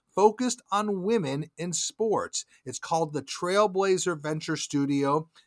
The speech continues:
Now, this will be handled by R G A Ventures, uh, Elysian Park, the Dodgers, and Billie Jean King Enterprises.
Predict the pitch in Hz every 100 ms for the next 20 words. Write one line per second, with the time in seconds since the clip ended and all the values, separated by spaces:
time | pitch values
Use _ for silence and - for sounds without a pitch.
0 | - 120 147 156 165 165 156 160 156 139
1 | 135 127 123 - - _ - 143 151 160
2 | 156 151 143 151 151 208 220 - _ _
3 | - 131 123 - 117 120 151 160 160 147
4 | 156 156 208 - _ - _ _ 120 143
5 | 131 175 - 156 156 - - 139 120 156
6 | 160 147 156 156 - 165 160 160 156 147
7 | 139 117 98 113 110